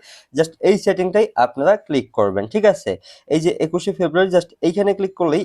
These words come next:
একুশে ফেব্রুয়ারি বেশ কিছু পোস্টার আপনারা এখানে পেয়ে যাবেন। এইখান থেকে যেই পোস্টারটা আপনাদের কাছে ভালো লাগে, সেই পোস্টারটাই just আপনারা ক্লিক করবেন। ক্লিক করার পর এখানে আনলক লেখা থাকবে, এখানে ক্লিক করবেন।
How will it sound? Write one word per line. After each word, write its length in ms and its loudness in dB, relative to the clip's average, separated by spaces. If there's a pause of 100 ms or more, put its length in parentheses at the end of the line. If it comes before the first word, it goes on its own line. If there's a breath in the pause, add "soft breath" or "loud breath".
(120)
একুশে 340 -2 (100)
ফেব্রুয়ারি 360 0
বেশ 240 -2
কিছু 220 -8 (100)
পোস্টার 340 0
আপনারা 300 2 (140)
এখানে 300 -2
পেয়ে 220 2
যাবেন। 280 4 (400 loud breath)
এইখান 340 2
থেকে 200 -2
যেই 220 0
পোস্টারটা 460 -2 (140)
আপনাদের 340 0
কাছে 180 0
ভালো 240 2
লাগে, 240 2
সেই 180 -2
পোস্টারটাই 460 -4
just 240 0
আপনারা 300 2
ক্লিক 280 -6
করবেন। 400 0
ক্লিক 260 -8
করার 220 4
পর 100 4
এখানে 320 0
আনলক 360 0
লেখা 160 2
থাকবে, 260 -2
এখানে 240 -2
ক্লিক 260 -8
করবেন। 220 2